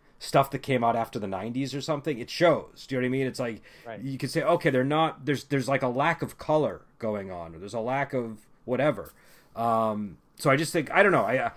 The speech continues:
Speaker 1: I was furious when I, th-, like, I don't usually get too mad over music stuff. Like, normally, I'm open-minded enough that if somebody has a very different opinion than me about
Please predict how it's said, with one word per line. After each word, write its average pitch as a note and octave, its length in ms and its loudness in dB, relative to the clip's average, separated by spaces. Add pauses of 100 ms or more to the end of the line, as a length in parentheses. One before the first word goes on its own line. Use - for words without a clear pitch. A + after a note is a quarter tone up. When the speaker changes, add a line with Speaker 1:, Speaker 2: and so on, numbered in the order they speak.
(160)
Speaker 1:
I F3 140 6
was B3 180 6
furious D#3 540 4
when A2+ 120 0
I, A#2 60 0
th-, D#3+ 200 0
like, F3 180 8
I F#3+ 120 8
don't A3+ 200 4
usually F#3+ 260 4
get E3 240 2
too E3+ 160 2
mad C3 320 4
over C3 260 4
music A#2+ 440 -2
stuff. E3+ 340 0
Like, C3 160 -4
normally, E3+ 580 4 (680)
I'm D#3+ 400 6 (420)
open-minded D#3 760 4
enough A#2+ 320 0
that B2+ 100 -4
if A#2+ 80 -8
somebody D#3 400 2
has C3 140 2
a B2 60 0
very B2+ 300 2
different A2+ 300 -4
opinion A#2 500 -4
than F#2 140 -8
me F2+ 140 -8
about F2 340 -8